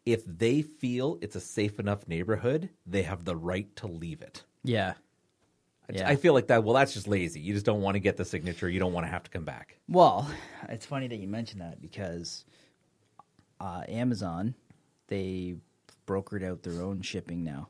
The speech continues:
Speaker 2: So
Speaker 1: Mm-hmm.
Speaker 2: they don't actually go through, Canada Post sucks, man. They're,
Speaker 1: Yeah, I
Speaker 2: they're
Speaker 1: know.
Speaker 2: absolute
Speaker 1: Amazon's so
Speaker 2: worst.
Speaker 1: much more <laughs> reliable,
Speaker 2: Yeah,
Speaker 1: actually.
Speaker 2: seriously. Yeah.
Speaker 1: Yeah.
Speaker 2: And, like, out of nowhere,
Speaker 1: Yeah.
Speaker 2: they're totally upsetting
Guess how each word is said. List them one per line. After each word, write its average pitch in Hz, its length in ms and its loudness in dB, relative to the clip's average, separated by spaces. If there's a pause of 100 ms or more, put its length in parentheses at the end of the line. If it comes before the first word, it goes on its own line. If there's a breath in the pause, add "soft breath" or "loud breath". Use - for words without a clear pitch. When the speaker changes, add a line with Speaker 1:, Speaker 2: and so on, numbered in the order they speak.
(100)
Speaker 2:
So 110 80 -4
Speaker 1:
Mm-hmm. 107 140 0
Speaker 2:
they 92 80 -6
don't 92 200 -4
actually 90 300 -8
go 85 180 -6
through, 98 400 -6 (320)
Canada 113 240 2
Post 85 260 -8
sucks, - 320 -8
man. 67 280 -10
They're, 92 100 -4
Speaker 1:
Yeah, 76 240 0
I 76 40 0
Speaker 2:
they're 110 100 0
Speaker 1:
know. 69 100 -8
Speaker 2:
absolute 107 320 0
Speaker 1:
Amazon's 104 400 4
so 120 80 6
Speaker 2:
worst. 110 60 8
Speaker 1:
much 104 160 0
more 113 300 10
<laughs> - 80 8
reliable, 139 640 10
Speaker 2:
Yeah, 156 140 12
Speaker 1:
actually. - 280 -2
Speaker 2:
seriously. 190 400 10 (200)
Yeah. 127 160 8
Speaker 1:
Yeah. 85 180 6 (320 loud breath)
Speaker 2:
And, 135 60 4
like, 127 340 4
out 147 140 8
of 113 160 2
nowhere, 117 640 2 (100)
Speaker 1:
Yeah. 71 200 -6 (300)
Speaker 2:
they're 117 140 0
totally 123 500 4
upsetting 104 800 0